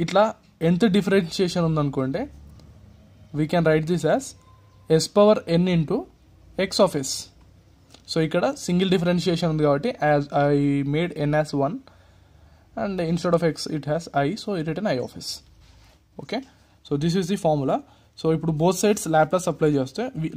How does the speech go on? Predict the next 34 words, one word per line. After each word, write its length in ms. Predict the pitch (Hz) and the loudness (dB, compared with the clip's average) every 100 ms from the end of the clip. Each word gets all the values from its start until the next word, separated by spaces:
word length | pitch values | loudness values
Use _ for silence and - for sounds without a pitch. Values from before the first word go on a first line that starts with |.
| 151 | 0
Laplace 300 | 156 185 190 | 2 0 -2
of 60 | 170 | 0
V 40 | 170 170 | 0 2
I 20 | 165 | 0
of 40 | - | 0
t 60 | 165 | -4
equal 240 | 156 156 151 | -4 -2 0
to 60 | 247 - _ _ _ _ _ _ - 147 | -2 -6 _ _ _ _ _ _ -10 -2
V 120 | 190 | 0
I 60 | 147 120 | 0 -2
of 80 | - - | -8 -16
s, 40 | - - _ _ _ _ _ - | -18 -20 _ _ _ _ _ -4
that 120 | 151 156 | 0 0
equal 240 | 165 151 131 | -2 -4 -4
to 60 | 233 285 _ _ _ _ - | -6 -10 _ _ _ _ -2
R 240 | 143 156 170 | 4 4 4
into 220 | 160 143 240 147 | 0 -4 -6 -2
I 40 | 151 131 | -2 -2
of 80 | - - | -6 -14
s, 20 | - - _ _ _ _ _ _ _ _ _ _ _ _ _ _ - | -16 -18 _ _ _ _ _ _ _ _ _ _ _ _ _ _ -4
current 320 | 156 165 175 185 | 0 2 2 0
in 60 | 165 | -2
ti-, 80 | 165 143 | -4 -2
time 160 | 151 160 | 0 2
domain 220 | 165 165 165 | 0 0 0
is 60 | - | 0
transformed 420 | 147 147 156 147 139 | -2 0 -2 -2 -4
to 60 | 208 | 0
current 260 | 156 151 151 | 0 0 -2
in 80 | 226 151 | -2 0
Laplace, 360 | 120 - - - _ _ _ _ _ _ | -2 -4 -14 -16 _ _ _ _ _ _
plus 260 | 135 139 233 - _ _ _ _ _ _ _ _ _ - 156 | -4 -4 -4 -10 _ _ _ _ _ _ _ _ _ -4 0
L 40 | 190 | 4
into 180 | 214 208 | 4 4